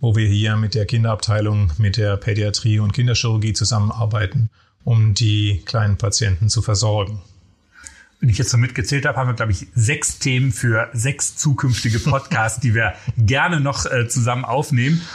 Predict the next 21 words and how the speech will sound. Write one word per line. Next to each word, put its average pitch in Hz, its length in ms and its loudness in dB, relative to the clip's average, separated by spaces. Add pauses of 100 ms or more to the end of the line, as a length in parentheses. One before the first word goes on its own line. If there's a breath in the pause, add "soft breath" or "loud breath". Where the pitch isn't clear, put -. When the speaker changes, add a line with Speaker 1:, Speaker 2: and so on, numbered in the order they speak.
(680 loud breath)
Speaker 2:
Heute 196 300 0
wollen 165 200 2
wir 165 60 -4
uns 160 160 -2
mit 139 140 0
dem 131 140 0
Thema 131 580 -2
Ohren, 175 560 0 (220)
vor 127 260 -4
allem 139 160 2
mal 127 160 2
mit 127 160 0
der 123 100 0
Schwerhörigkeit 104 1040 0
beschäftigen. 92 680 0 (1120 loud breath)
Frage, 185 640 -2 (480)
ab 117 220 0
wann 165 260 2
gilt 196 220 -4
ein 139 120 2
Mensch 160 280 0